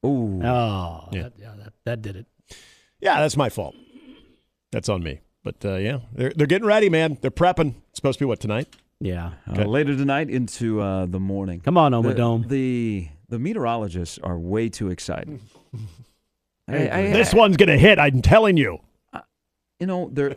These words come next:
Speaker 1: a
Speaker 2: They
Speaker 1: lot
Speaker 2: get
Speaker 1: of, a lot,
Speaker 2: giddy.
Speaker 1: a lot of the, the men and women that are meteorologists in this town are the faces of their respective television station. I mean, we're good, hardy Nebraskans. We love our weather on T V, so we feel like we know Bill and what's the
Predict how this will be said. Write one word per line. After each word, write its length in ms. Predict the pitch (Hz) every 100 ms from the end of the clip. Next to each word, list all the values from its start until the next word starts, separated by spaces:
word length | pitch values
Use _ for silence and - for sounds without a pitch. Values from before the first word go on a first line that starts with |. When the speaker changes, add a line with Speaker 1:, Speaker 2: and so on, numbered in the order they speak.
| -
Speaker 1:
a 60 | 139
Speaker 2:
They 60 | 147
Speaker 1:
lot 120 | 214
Speaker 2:
get 100 | 170
Speaker 1:
of, 140 | 117
a 20 | 147
lot, 140 | 185
Speaker 2:
giddy. 180 | 120 -
Speaker 1:
a 60 | 156
lot 200 | 170 175
of 300 | 135 101 -
the, 320 | - 113 110 104
the 120 | 113
men 160 | 139
and 80 | 131
women 220 | 131 131
that 100 | 113
are 60 | 107
meteorologists 600 | 117 117 117 120 98 95
in 60 | 104
this 100 | 95
town 240 | 101 101
are 60 | 107
the 100 | 98
faces 480 | - 113 104 107 98
of 120 | 90
their 220 | 98 92 _ -
respective 400 | 127 - 104 131
television 340 | 240 196 87
station. 360 | 82 87 - - _ _ _ _ _ _
I 40 | -
mean, 200 | 107 85 _ -
we're 100 | 147
good, 160 | 139 120
hardy 240 | 123 120
Nebraskans. 560 | 117 117 135 143 139 107
We 100 | 120
love 240 | 123 123
our 140 | 120
weather 320 | 110 123 135 127
on 180 | 123
T 180 | 110 131
V, 180 | 117 139
so 380 | 160 127 107 90 _ _ -
we 180 | 139 143
feel 220 | 151 143
like 220 | 131 127
we 100 | 120
know 500 | 113 117 123 127 120 - _ - 95
Bill 440 | 120 120 120 117
and 200 | 87 85 82 _ _ _ _ _ _ _ _ _ _ _ _ _ _
what's 100 | -
the 320 | 120 104 87